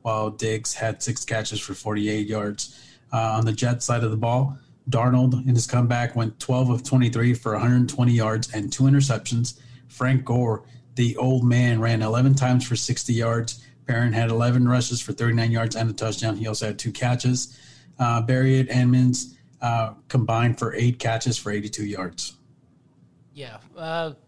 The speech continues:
Speaker 2: Buffalo couldn't find their way in the end zone, which was a little disappointing.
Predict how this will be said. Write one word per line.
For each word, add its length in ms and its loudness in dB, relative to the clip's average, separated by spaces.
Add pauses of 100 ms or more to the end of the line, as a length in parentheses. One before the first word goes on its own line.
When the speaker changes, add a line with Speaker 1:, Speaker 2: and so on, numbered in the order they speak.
(1040)
Speaker 2:
Buffalo 380 -8
couldn't 240 -12
find 260 -6
their 120 -8
way 220 -8
in 100 -8
the 160 -10
end 160 -8
zone, 480 -6
which 240 -14
was 180 -14
a 80 -10
little 240 -10
disappointing. 800 -14